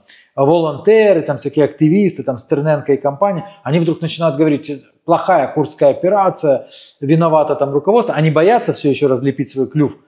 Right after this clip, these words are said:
относительно того, кому они лижут задницу, то есть относительно Зеленского, да?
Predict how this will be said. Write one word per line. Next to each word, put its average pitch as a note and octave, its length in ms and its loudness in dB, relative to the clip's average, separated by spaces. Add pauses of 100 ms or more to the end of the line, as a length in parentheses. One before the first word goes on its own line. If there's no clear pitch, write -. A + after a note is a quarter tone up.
(160)
относительно B2+ 920 -6
того, C3 280 0
кому B2+ 260 -6
они B2 160 -6
лижут B2 360 -8
задницу, G3+ 420 -2
то C3+ 80 -4
есть B2 120 -2
относительно C3 500 -12
Зеленского, A2+ 680 -4
да? D#3+ 200 -4